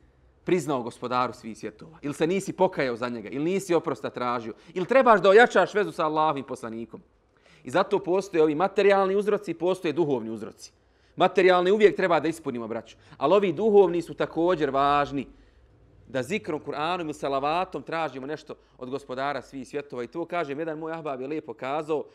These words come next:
kad imaš neku dovu koju želiš da ti Allah primi, onda kaže, neka ta dova bude između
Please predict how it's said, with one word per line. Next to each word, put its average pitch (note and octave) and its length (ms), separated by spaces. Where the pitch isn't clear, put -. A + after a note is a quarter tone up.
kad B2 160
imaš D#3+ 400
neku C#3 340
dovu C#3+ 280
koju B2 180
želiš D3 260
da B2 100
ti C3+ 140
Allah C#3 320
primi, D3 380
onda C#3 320
kaže, B2+ 420
neka B2 240
ta D3+ 260
dova D3+ 240
bude C#3 360
između C3+ 460